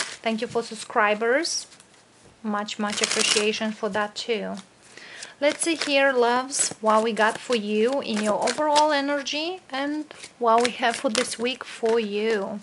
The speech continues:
As general readings, might resonate with you, might not, as is not for each of you.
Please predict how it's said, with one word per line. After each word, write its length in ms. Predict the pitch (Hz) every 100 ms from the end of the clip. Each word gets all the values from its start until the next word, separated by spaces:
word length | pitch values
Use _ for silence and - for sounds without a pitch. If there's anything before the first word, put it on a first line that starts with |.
| - - - - -
As 280 | 233 - -
general 580 | 277 285 302 302 294
readings, 600 | 269 269 285 330 - -
might 200 | 226 214
resonate 560 | 208 220 233 240 247 247
with 160 | 247 220
you, 100 | 254
might 240 | 254 240
not, 320 | 214 208 285 - - - _ - - - -
as 520 | 226 220 - - - -
is 360 | 240 240 233 233
not 280 | 214 208
for 200 | 214 233 202
each 260 | 208 208 -
of 200 | 214 -
you. 320 | 233 240 220